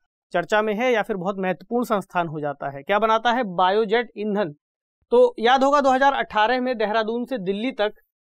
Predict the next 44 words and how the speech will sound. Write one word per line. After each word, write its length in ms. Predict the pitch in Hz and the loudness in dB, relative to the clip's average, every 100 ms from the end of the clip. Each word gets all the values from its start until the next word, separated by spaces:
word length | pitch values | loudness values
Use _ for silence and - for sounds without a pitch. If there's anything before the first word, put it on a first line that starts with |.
| _ | _
जो 100 | 196 | -2
भारत 400 | 180 147 208 262 254 | 0 0 2 2 -2
की 80 | 277 | -6
पहली 360 | 233 208 247 | -2 -2 -2
बायोजेट 580 | 208 208 214 208 247 247 - _ _ _ | 0 2 2 2 0 -2 -12 _ _ _
ईंधन 360 | 208 214 226 269 | -4 0 0 2
आधारित 560 | 214 180 190 202 247 - | 0 0 2 0 0 -2
उड़ान 400 | 190 202 254 254 | 0 2 0 -8
थी, 480 | _ _ 196 262 _ _ _ - | _ _ -10 -10 _ _ _ -12
उसमें 240 | 196 247 | -4 -2
इसी 440 | 240 - 277 285 - 220 | -2 -2 -2 -4 -12 -6
बायोजेट 440 | 190 214 214 240 240 | 0 2 2 0 -2
ईंधन 300 | 208 196 214 | -6 -4 -2
का 120 | 226 | -2
प्रयोग 260 | 190 185 175 | -2 -4 -6
किया 200 | 165 151 | -4 -4
गया 180 | 143 139 | -4 -8
था। 160 | 147 147 _ _ _ _ | -8 -12 _ _ _ _
तो 60 | 180 | -6
अपने 180 | 214 | -2
आप 140 | 220 220 | -2 0
में 100 | 240 | -2
बहुत 160 | 196 208 | -2 -2
महत्वपूर्ण 420 | 190 185 - 226 | -4 -6 -6 -6
संस्थान 460 | 226 214 - 226 214 | -4 -6 -4 -4 -4
है 100 | 240 - _ _ - | -6 -12 _ _ -2
और 200 | 233 226 | -2 0
कई 220 | 240 285 285 - | 0 2 -2 -2
अन्य 180 | 269 | -2
तरह 220 | 262 240 247 | 0 0 0
के 100 | 262 | -2
जो 120 | 254 | -2
कार्य 300 | 220 226 247 | 2 2 2
हैं 180 | 226 247 | -2 -4
इस 100 | 214 | -4
संस्थान 460 | 220 196 - 214 | -4 -4 -4 -4
के 100 | 208 | -2
अंतर्गत 460 | 208 196 208 226 226 - | -4 -4 -2 -2 -4 -8
किए 200 | 190 202 | 0 2
जा 140 | 202 | 4
रहे 220 | 202 196 | 0 -2
हैं, 80 | 208 | -4
उसमें 240 | 214 214 196 | -6 -4 -4
जैसे 300 | 190 240 | -4 -4